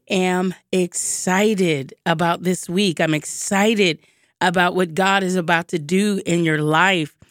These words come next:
And I kinda wanna talk about anticipation and being able to anticipate just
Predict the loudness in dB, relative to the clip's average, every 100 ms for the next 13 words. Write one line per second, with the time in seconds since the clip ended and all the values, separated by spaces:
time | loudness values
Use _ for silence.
0 | _ _ _ -2 0 0 2 0 2 0
1 | 0 0 -2 0 2 2 0 -2 -6 -6
2 | -6 -2 -2 -2 -6 -6 -6 -10 _ _
3 | _ _ 0 2 2 0 2 0 -2 -6
4 | -6 -2 -4 -4 -4 -4 -4 -4 -2 -2
5 | -4 _ _ _ _ _ -8 -4 2 2
6 | 2 -4 -12 -16